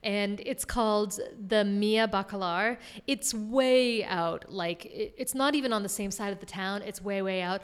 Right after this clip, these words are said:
but it's a resort and spa, and it's, like, isolated, but it's modern. You get a jacuzzi tub in your room. It's super fancy. So if you really wanna enjoy the lake and luxury, I would look there.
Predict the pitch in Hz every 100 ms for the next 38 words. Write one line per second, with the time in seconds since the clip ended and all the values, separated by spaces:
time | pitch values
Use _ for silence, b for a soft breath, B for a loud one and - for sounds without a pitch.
0 | B - 233 254 247 247 214 196 202 208
1 | 190 - - 175 180 220 240 B B -
2 | 208 202 208 240 220 - 190 - 240 -
3 | 294 254 254 254 247 190 180 175 202 233
4 | 277 262 254 247 202 170 151 - - -
5 | 294 262 - 254 247 240 233 220 220 220
6 | 220 B B - - - 285 269 220 214
7 | 190 170 - - - 226 - - 262 311
8 | 302 247 202 185 196 202 196 185 185 185
9 | 180 175 - 202 190 202 B B 190 208
10 | 202 190 - - _ 180 190 - - -